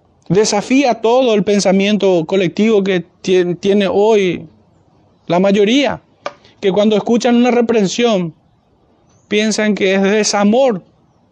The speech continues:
al modo de un niño caprichoso. Vos me retás porque no me querés, me castigás porque no me querés.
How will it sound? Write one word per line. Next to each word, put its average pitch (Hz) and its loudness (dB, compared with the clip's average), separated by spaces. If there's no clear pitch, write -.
al 196 0
modo 247 2
de 233 2
un 233 2
niño 233 2
caprichoso. 208 -2
Vos 185 0
me 233 2
retás 208 0
porque 208 0
no 208 0
me 208 0
querés, 156 -4
me 180 -4
castigás 208 0
porque 208 0
no 202 0
me 196 -2
querés. 156 -6